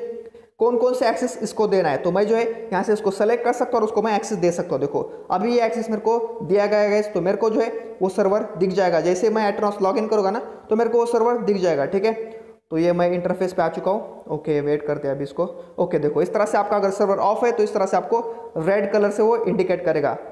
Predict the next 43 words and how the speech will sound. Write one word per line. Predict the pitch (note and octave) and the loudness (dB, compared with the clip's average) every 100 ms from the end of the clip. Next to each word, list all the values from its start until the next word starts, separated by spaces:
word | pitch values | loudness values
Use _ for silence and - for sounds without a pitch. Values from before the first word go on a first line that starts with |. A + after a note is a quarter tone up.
| - | -4
और | E3 | 0
आप | F3+ F#3+ | 0 0
यहाँ | G#3 | 0
से | G3 | 0
स्टार्ट | G#3 - A3 A3 | -4 0 0 0
कर | A3 | -2
सकते | A3+ G#3+ | 0 -2
हो, | |
आपको | G#3+ A3 | 0 -2
maximum | G#3+ G#3 B3 A#3 A3 | -4 -4 -2 0 0
वन | G#3 | 0
मिनट | G#3 A3 G#3+ | 2 0 2
लेता | G#3+ G#3 | 0 2
है | G3+ | 2
guys | G#3 | 0
start | G#3 F#3+ F#3+ | 0 0 0
होने | F3+ | -2
में, | F#3+ A#3+ - - - | -2 -6 -12 -14 -2
One | F3 | 0
minute | G#3 G#3 | 2 0
के | G3+ | 2
बाद | G3+ G3 | 0 0
server | G3+ G#3 | 0 0
start | G#3 F3+ F3+ | 0 -2 0
हो | E3 | -2
जाता | C#3 C3+ | -2 -2
है। | B2 | -2
और | F3 F#3 | 0 2
guys | E3 - | 0 -2
इसकी | E3+ - A#3+ | -8 -4 -4
एक | A#3+ | -4
खास | - G3 G#3 | -8 -6 -2
बात | G#3 A3 A3 | 0 0 0
होती | G#3+ G#3+ | 0 2
है | |
guys, | G3+ G#3 | 2 0
ये | G3+ | 2
जो | G#3+ G#3+ | 0 0
server | A3 A3 A3+ F#3 | 0 0 2 2
है | G#3 - - | 0 -4 -2
ये | |
ट्वेंटी | G#3 G#3+ G#3+ A#3+ | 0 2 0 -2
फ़ोर | A#3+ B3 A#3+ | 0 0 -2